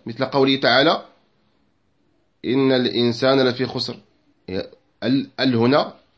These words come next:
الداخلة على لف-، على لفظ إنسان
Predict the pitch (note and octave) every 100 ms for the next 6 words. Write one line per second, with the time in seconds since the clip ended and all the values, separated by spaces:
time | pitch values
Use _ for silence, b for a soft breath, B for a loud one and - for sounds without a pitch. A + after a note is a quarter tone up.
0 | _ _ _ - E2 D#2+ A#2+ A#2+ A#2 D#2
1 | D2+ A#2 A#2 - - F#2+ G#2 G#2+ - A2+
2 | G#2+ D3 E3+